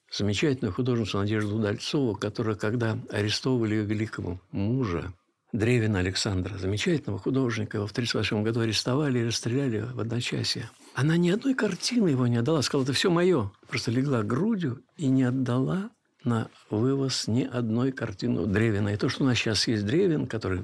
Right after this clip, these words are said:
великий художник, еще не оцененный как следует, это благодаря Удальцовой, которая с невероятным ужасом это все провела. Понимаете, то есть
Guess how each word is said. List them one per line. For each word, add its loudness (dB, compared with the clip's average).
великий -2
художник, -4
еще -4
не 0
оцененный -2
как -8
следует, -8
это -6
благодаря -2
Удальцовой, -6
которая -8
с -8
невероятным 2
ужасом -4
это -6
все -6
провела. -14
Понимаете, 2
то -2
есть 2